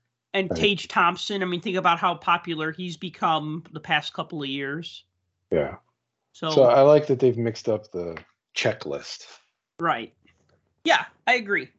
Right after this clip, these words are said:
Speaker 1: That's exciting. So last week, the National Sports Collectors Convention announced that it has determined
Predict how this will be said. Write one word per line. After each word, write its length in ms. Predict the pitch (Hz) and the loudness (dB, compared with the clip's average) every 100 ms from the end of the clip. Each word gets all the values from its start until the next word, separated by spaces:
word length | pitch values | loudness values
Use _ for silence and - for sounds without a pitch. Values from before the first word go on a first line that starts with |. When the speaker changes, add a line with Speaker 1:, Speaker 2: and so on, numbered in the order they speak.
| _ _ | _ _
Speaker 1:
That's 200 | - 302 | -4 -4
exciting. 520 | 277 - 147 143 147 165 _ _ | -4 -2 0 0 -4 -10 _ _
So 380 | - 320 330 285 - _ - | -4 2 2 0 -8 _ -6
last 340 | 277 311 - | -2 -2 -2
week, 180 | 285 - | -8 -6
the 80 | 226 | -4
National 400 | 220 226 - 208 | -2 -2 -4 -8
Sports 360 | - 202 185 | -6 -6 -6
Collectors 560 | - 208 180 175 180 165 | -6 -2 -2 -2 -6 -6
Convention 640 | - 175 156 156 - 165 - | -8 -4 -2 -2 -4 -6 -4
announced 640 | 156 151 139 147 - - | -2 0 0 -2 -8 -2
that 260 | 147 143 - | 2 2 -2
it 200 | 165 - | -10 -10
has 360 | 156 151 165 - _ _ | -4 -4 -4 -12 _ _
determined 840 | 165 151 - 214 226 214 180 135 | -12 -12 -6 -2 0 0 -2 -6